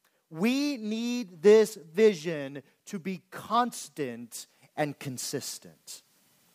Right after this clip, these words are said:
But there's a third thing that we notice in our text for this morning.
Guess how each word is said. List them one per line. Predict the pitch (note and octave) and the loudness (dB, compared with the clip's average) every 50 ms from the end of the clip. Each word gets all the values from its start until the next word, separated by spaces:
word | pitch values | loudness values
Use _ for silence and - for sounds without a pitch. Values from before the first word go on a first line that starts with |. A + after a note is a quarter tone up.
| _ _ _ _ _ | _ _ _ _ _
But | - E3 | 4 6
there's | F#3 G3+ F3+ | 8 8 8
a | F3+ | 6
third | E3+ - A3 A3+ A3+ A3+ A3+ | 6 8 10 10 10 10 8
thing | - F#3+ F3+ F3 F3 | 4 2 2 2 2
that | F3 E3+ | 0 0
we | D#3+ E3 | 0 -2
notice | D#3 D#3 E3 E3 F3+ F3+ D#3 D3 D3 C#3+ - - - - _ _ _ _ _ _ _ _ _ _ _ _ _ _ _ _ _ _ _ _ _ _ _ _ _ _ _ _ _ _ _ _ _ _ _ _ _ _ _ _ _ _ _ - - - - - - - - | -2 2 4 6 6 6 4 2 2 0 -4 -12 -18 -20 _ _ _ _ _ _ _ _ _ _ _ _ _ _ _ _ _ _ _ _ _ _ _ _ _ _ _ _ _ _ _ _ _ _ _ _ _ _ _ _ _ _ _ -20 -20 -20 -20 -20 -20 2 6
in | - F3 F3 E3+ | 8 10 10 10
our | F3 E3+ E3 D#3+ D#3 D#3 D3 B2+ - - | 10 10 10 10 8 6 2 -2 -6 -8
text | - - G3 G#3 G3+ - - - | 2 4 6 6 6 4 -2 0
for | - F3+ D#3+ | 2 4 6
this | D3 D3+ - - - | 6 6 4 2 2
morning. | C#3 C3+ C3 C3 C3 C3+ C#3 D#3 F3 D#3+ | 4 6 8 8 8 8 6 6 4 2